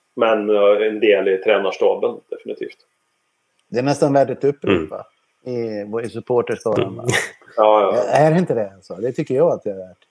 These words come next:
Speaker 2: Vi ska köra det, alltså. Rör inte Ledley.
Speaker 3: Ja. Ja, visst. Nej, <laughs> jag rör inte vår Ledley.
Speaker 1: Mm.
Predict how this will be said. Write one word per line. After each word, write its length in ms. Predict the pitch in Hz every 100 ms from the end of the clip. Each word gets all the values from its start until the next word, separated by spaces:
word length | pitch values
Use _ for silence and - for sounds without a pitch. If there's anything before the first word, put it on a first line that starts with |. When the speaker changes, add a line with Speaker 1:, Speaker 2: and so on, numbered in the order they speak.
| _
Speaker 2:
Vi 140 | 113 143
ska 180 | 143
köra 300 | 113 131 160
det, 140 | 120 92
alltså. 300 | 90 - - _ _ _ _ _ _ _ _ _ _ _ _ _ _ _ _ _ _ _ _ - _
Rör 220 | 135 147
inte 220 | 139 127
Ledley. 260 | 147 147 -
Speaker 3:
Ja. 180 | 87 - - _ _
Ja, 280 | - 95 127
visst. 240 | 120 123 - _ _ _ _ _ _
Nej, 140 | 117 113 -
<laughs> 80 |
jag 160 | 120 117
rör 260 | 98 101 110
inte 180 | 95
vår 140 | 95 101
Ledley. 440 | 101 90 92 110 - _
Speaker 1:
Mm. 120 | -